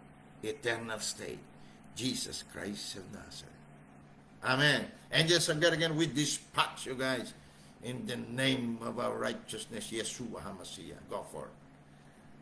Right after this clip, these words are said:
Sana naunawaan nyo, medyo malalim siguro sa iba, pero pag patuloy, patuloy na patuloy, nangunguya mo, dating panahon, araw, bukas,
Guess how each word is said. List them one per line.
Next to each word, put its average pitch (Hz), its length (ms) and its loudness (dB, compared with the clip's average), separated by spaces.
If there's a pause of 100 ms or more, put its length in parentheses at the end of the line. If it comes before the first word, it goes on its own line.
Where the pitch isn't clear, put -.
(460)
Sana 117 380 0
naunawaan 113 420 0
nyo, 113 160 -2 (320)
medyo 107 240 -4
malalim 131 400 0
siguro 120 320 -4
sa 123 160 -2
iba, 120 240 -2
pero 113 240 -6
pag 120 160 -8
patuloy, 165 560 0 (400)
patuloy 196 400 0
na 165 80 -4
patuloy, 160 480 2
nangunguya 147 600 2
mo, 147 340 0 (1300)
dating 165 320 2
panahon, 151 480 2
araw, 147 320 0
bukas, 127 640 -6